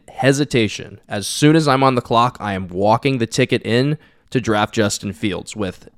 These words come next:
eight minutes left or however long they get between picks. Uh, not even a question. This kid has the most arm talent in the draft, better than, better than Wilson, better than Lawrence,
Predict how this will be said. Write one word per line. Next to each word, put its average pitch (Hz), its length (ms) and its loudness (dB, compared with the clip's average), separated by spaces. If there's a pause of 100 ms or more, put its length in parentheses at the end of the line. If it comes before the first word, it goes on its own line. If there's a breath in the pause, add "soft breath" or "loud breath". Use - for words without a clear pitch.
(200)
eight 127 180 0
minutes 120 340 0
left 101 220 -6
or 101 80 -2
however 107 280 2
long 104 240 0
they 98 100 -4
get 98 200 -6
between 95 280 -10
picks. - 340 -12
Uh, 104 160 -8
not 135 300 2
even 170 220 0
a 135 40 2
question. - 580 -4 (1120)
This 131 200 2
kid 139 180 0
has 120 200 -4
the 110 100 -2
most 98 240 -4
arm 143 240 4
talent 135 340 0
in 123 60 -2
the 120 60 0
draft, 98 520 -2 (600 soft breath)
better 127 220 4
than, 131 360 0 (280)
better 107 440 2
than 127 140 0
Wilson, - 420 -4 (260)
better 123 360 4
than 123 180 -2
Lawrence, - 420 -10